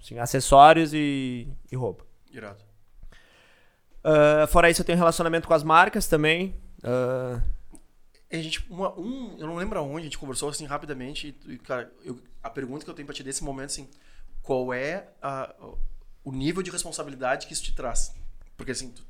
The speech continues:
Speaker 2: óbvio que tu tem os patrocinadores e tu tem que entregar e, tipo assim, qual é o trampo pras pessoas que,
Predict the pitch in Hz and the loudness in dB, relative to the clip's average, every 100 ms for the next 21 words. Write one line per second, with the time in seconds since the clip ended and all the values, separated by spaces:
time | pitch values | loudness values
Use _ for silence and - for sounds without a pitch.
0 | - - 123 131 151 - - 123 123 123 | -20 -8 -2 -2 -4 -14 -12 -14 -14 -14
1 | 120 139 127 131 151 147 156 139 143 156 | -12 -12 -12 -12 -14 -16 -16 -16 -12 -8
2 | 135 127 131 147 - _ _ - _ _ | -2 0 0 -4 -12 _ _ -20 _ _
3 | - 123 - 135 127 - 131 139 - 147 | -16 -14 -12 -10 -10 -6 -6 -6 -8 -6
4 | 143 143 - 180 - 180 185 185 | -6 -8 -6 -4 -2 -2 -4 2